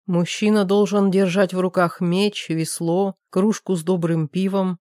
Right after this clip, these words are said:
или бёдра красивой женщины. Работу в поле и по дому оставь рабам». Недоуменно вскинутая бровь Торкеля лучше всяких слов показала Владимиру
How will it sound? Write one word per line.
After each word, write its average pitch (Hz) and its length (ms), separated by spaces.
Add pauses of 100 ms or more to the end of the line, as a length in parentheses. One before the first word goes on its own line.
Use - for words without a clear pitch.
или 170 220
бёдра 180 360
красивой 175 600
женщины. 151 680 (260)
Работу 208 460
в - 120
поле 220 380
и 160 40
по 180 160
дому 190 320
оставь 160 440
рабам». 160 640 (400)
Недоуменно 190 680
вскинутая 165 580
бровь 165 340
Торкеля 208 600
лучше 233 400
всяких 202 440
слов 165 460
показала 160 540
Владимиру 170 640